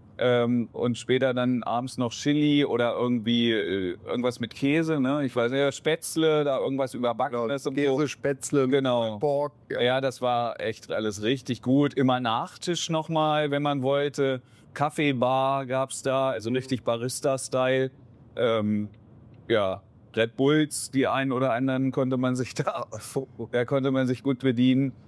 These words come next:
Speaker 1: Nee, das war alles echt von der Organisation und vom Catering diesmal eine ganze Spur, äh, besser noch als letztes Jahr.
Speaker 2: Mhm.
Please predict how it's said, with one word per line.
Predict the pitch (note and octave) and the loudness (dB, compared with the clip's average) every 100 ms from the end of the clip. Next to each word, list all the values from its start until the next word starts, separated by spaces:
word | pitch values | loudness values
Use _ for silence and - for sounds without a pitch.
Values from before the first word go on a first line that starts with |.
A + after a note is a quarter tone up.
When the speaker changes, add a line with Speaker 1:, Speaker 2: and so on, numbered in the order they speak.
| - - | -20 -2
Speaker 1:
Nee, | B2 A#2+ | 0 2
das | A#2 - | 0 0
war | C3+ A2 | -2 -2
alles | C3+ C3+ - | -2 -2 -2
echt | B2 B2+ - | -4 -4 -10
von | - C3 B2 | -4 -2 0
der | A2 | 0
Organisation | A#2+ B2 A#2+ A#2 A2+ - C3+ C#3+ | 0 0 0 0 0 2 2 2
und | C3 | 0
vom | C3 A2 | 0 -2
Catering | B2 B2 A#2+ C3 C3 A#2 | 0 0 2 2 4 4
diesmal | A#2+ B2 B2 A2+ A2 G#2+ | 2 2 2 2 2 0
eine | A#2 A2+ | 0 2
ganze | C3 C3+ B2 | 2 2 -4
Spur, | - - B2 A2 G#2 G2 - | -6 -2 2 2 2 0 -2
äh, | G#2+ G2 | -2 -2
besser | G2+ G#2+ A2+ A2 G2+ | -2 -2 -2 -2 0
noch | G2 E2+ | -2 -4
als | F2 - | -6 -4
letztes | F#2 - F#2 - | -6 -4 -10 -6
Jahr. | C2 A1+ - | -8 -8 -12
Speaker 2:
Mhm. | C3+ D#3 E3+ | -12 -10 -10